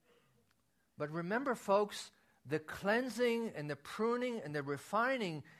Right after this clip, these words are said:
is never, never, ever designed to be destructive in our life,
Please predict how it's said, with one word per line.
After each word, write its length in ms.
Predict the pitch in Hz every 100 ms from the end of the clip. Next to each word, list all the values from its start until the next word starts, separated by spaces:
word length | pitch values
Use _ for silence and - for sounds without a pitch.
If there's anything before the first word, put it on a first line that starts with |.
| -
is 220 | 156 143
never, 440 | 160 180 247 247 247
never, 540 | 208 208 220 226 214
ever 600 | - 226 226 185 156 170 - _ _ _ _ -
designed 840 | 131 143 143 175 202 208 208 214 - _ _ _ _ _ _ _ _ _
to 80 | 143
be 160 | 160
destructive 800 | 127 139 - - 196 220 - 139
in 140 | 135 127
our 160 | 113
life, 500 | 113 135 190 220 -